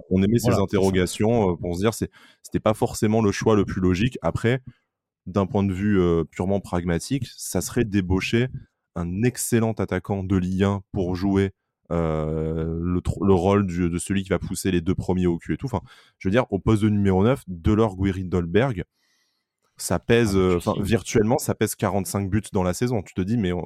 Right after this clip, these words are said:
Speaker 1: t'auras, t'auras jamais eu, euh, autant abondance de, de talent et de buts potentiels à l'attaque de, de l'O G C Nice, euh, depuis, euh, peut-être vingt, trente, quarante ans.
Speaker 2: Bien sûr, ça, c'est, ça, c'est sûr et certain.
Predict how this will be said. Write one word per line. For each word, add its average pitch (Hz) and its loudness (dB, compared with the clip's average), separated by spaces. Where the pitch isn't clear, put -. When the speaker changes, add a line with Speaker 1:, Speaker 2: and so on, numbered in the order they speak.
Speaker 1:
t'auras, 85 -2
t'auras 98 2
jamais 101 2
eu, 113 4
euh, 90 2
autant 120 0
abondance 104 2
de, 95 2
de 90 0
talent 98 2
et 101 2
de 87 -4
buts 87 -2
potentiels 95 0
à 95 4
l'attaque 95 0
de, 90 0
de 87 0
l'O 90 2
G 85 -2
C 87 -2
Nice, 101 0
euh, 85 2
depuis, 101 0
euh, 85 2
peut-être 98 -2
vingt, 92 0
trente, - -4
quarante 95 -2
ans. 85 -6
Speaker 2:
Bien 82 -2
sûr, - -6
ça, - -6
c'est, 80 -2
ça, - -6
c'est - -10
sûr - -8
et 85 -8
certain. - -4